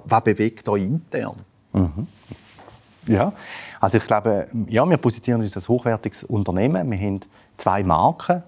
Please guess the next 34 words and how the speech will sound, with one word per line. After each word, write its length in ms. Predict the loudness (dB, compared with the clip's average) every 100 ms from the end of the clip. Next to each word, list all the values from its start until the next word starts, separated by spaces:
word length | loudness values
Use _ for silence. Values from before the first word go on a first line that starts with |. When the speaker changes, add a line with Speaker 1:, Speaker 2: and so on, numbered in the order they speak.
| -4
Speaker 2:
äh, 60 |
als, 760 | -2 -2 -4 -2 -2 -2 -8 -8
als, 440 | -4 -4 -8 -6
äh, 360 | -4 -2 -4 -6
Unternehmensgruppe. 880 | -2 0 0 -2 -4 0 0 2 0
Es 140 | 0
ist 80 | 0
schon 120 | -2 -4 -10
eine 80 | -2
größere 380 | 4 4 4 0
Gruppe. 420 | 2 2 2 0
Wir 80 | 0
haben, 200 | -4 -4
äh, 200 | -2 -4 -4 -12 -20 -20 -20 -8
ähm, 640 | -4 -2 -2 -2 -6 -10 -12 -10
ähm, 580 | -8 -6 -6 -8 -8 -12 _ -20 _ -12
äh, 300 | -6 -6 -4
in 80 | 0
dieser 220 | 2 4
Gruppe 480 | 2 2 2 0 -2 -6
die 280 | 0 2 2
zwei 180 | 0 2
Marken 340 | 2 0 -2
Grieser 460 | 2 4 4 2 -2
und 220 | -2 2
Weinor. 500 | 2 4 0 -2 0
Weinor, 460 | 0 2 2 0 -2 -20 -20 -20 -12
äh, 220 | -6 -4
sind 240 | 0 -2
für 100 | 0
uns 160 | -2 -2
die 160 | 0 0
Produkte, 520 | 0 -2 -4 -6 0
wo 200 | 2